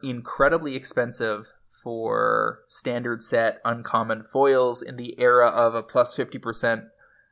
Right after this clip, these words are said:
um, foil drop rate, and really puts to mind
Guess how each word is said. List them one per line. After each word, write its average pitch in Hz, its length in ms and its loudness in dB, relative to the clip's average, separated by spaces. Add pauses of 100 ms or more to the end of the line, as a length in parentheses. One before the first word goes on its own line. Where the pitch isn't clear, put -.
um, 110 320 -2
foil 120 480 0
drop 120 380 -2
rate, 104 320 -10 (1400)
and 120 320 -4
really 151 520 2
puts - 440 -4
to 123 100 -6
mind 120 760 -2